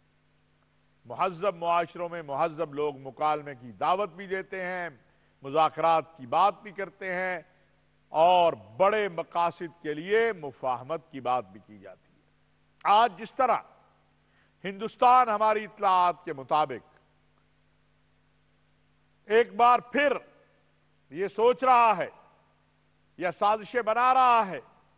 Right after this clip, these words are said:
कि वो पाकिस्तान के अंदर तखरीब करे, जरूरत इस बात की है कि जिस तरह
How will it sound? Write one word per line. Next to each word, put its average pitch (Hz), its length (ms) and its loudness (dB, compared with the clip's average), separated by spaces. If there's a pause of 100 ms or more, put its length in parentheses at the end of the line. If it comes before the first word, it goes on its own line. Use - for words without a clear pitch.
(460)
कि 143 40 -14
वो 156 180 -10
पाकिस्तान 160 800 -2
के 156 80 -10
अंदर 131 260 -12 (100)
तखरीब 131 400 -14
करे, 92 240 -16 (2250)
जरूरत 120 400 -14
इस 127 160 -20
बात 156 320 -2
की 160 140 -12
है 180 160 -4 (1080)
कि 123 40 -16
जिस 156 240 -16
तरह 180 220 -2